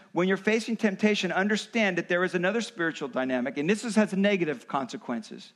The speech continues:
This is the one that would lead you to sin, that the temptation, when you give in to that, it leads to sin.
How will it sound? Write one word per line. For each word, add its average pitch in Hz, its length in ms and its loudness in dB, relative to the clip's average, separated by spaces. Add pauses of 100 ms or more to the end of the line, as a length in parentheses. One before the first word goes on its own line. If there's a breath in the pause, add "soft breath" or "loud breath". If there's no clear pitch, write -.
(760 soft breath)
This 208 200 0
is 208 60 -10
the 247 100 2
one 208 160 4
that 196 100 2
would 170 160 0
lead 208 300 6
you 208 80 2
to 180 180 -6
sin, 147 480 0 (280 loud breath)
that 180 160 0
the 190 60 0
temptation, 208 840 0 (220 loud breath)
when 175 160 2
you 175 80 0
give 175 200 2
in 214 160 4
to 196 120 -8
that, 170 260 2
it 180 140 0
leads 170 220 -4
to 160 120 -8
sin. 139 400 -4